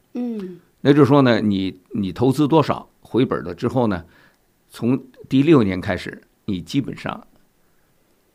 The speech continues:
Speaker 1: 是躺，躺着赚了。
Speaker 2: 躺着赚的，
Speaker 1: 就相当于
Speaker 2: 你所有的
Speaker 1: 省的那些钱。
Speaker 2: 对，就是说你那个系统已经 pay off 了，
Speaker 1: 嗯。
Speaker 2: 那你那时候再产生所有的电能，你车就等于是怎么说？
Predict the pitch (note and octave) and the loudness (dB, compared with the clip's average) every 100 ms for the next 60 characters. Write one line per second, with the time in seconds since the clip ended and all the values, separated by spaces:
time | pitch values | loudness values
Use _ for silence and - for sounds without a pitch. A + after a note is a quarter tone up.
0 | _ _ - A#3 - G3 - - - E3 | _ _ -8 -8 -6 -6 -8 -14 -8 -8
1 | D3+ E3 B3+ A#3+ F#3 G2 - D2+ E2 F#2+ | -6 -6 -2 -2 -4 -12 -6 -6 -4 -2
2 | A2 F2 - - - - - - - - | 0 -2 -6 -4 -2 2 4 4 2 0
3 | F3 E3 G#3 C4+ B3+ B3 - F3 F3 G3 | -4 -4 -2 0 -2 -2 -8 -8 -6 -8
4 | _ _ A#2+ F#2 - A2 C#3+ G2+ G2 A2+ | _ _ -2 -2 -2 0 2 2 -2 -2
5 | G#2+ - - E2+ D#2+ A2 C3+ D3 D#3+ - | -2 -2 -4 -6 -6 -4 -2 -2 -2 -6
6 | - - _ E3 E3+ C#3+ B2 G2+ C3 B2+ | -14 -18 _ -8 -2 0 0 0 -2 -2
7 | B2 A#2+ C3+ - - E2+ A#2 - C#3+ E3 | -2 -2 -4 -6 -10 -4 -4 -2 -4 -2
8 | F#2 G#2 F#2 D#2+ E2+ _ _ _ - F#2 | -4 -4 -4 -6 -10 _ _ _ -10 -10
9 | - C#3+ B2+ A2 D#2+ G#2+ - G#2 G2 - | -2 0 0 -2 -4 -8 -6 -6 -6 -12
10 | - F2 G2+ F#2+ | -12 -8 -4 -6